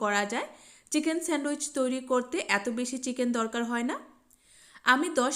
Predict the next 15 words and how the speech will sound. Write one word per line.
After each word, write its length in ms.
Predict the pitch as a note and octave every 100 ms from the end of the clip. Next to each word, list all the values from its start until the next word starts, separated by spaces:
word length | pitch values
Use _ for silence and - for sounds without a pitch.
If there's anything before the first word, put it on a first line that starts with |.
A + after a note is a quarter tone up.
| -
থেকে 140 | D#4+ D#4+
পনেরো 240 | C4+ B3+ C4+
মিনিটের 380 | C4+ C4+ C4+ C4+
মতো 160 | C4 C4+
সেদ্ধ 280 | C4 C4 A#3 C4+
করে 180 | C4+ C4
নিচ্ছি। 300 | C4 B3+ C4 G4+
মাঝখানে 400 | C#4+ A3+ - C4+ C4
এগুলোকে 280 | B3+ B3+ -
একটু 140 | B3 -
উল্টে 240 | B3+ B3 B3
দিচ্ছি, 360 | A#3 A#3 - C5+ - - - -
যাতে 300 | A3 C4 C4 E4+
করে 220 | D#4+ F4+ G#4+
সব 160 | D#4 A#3+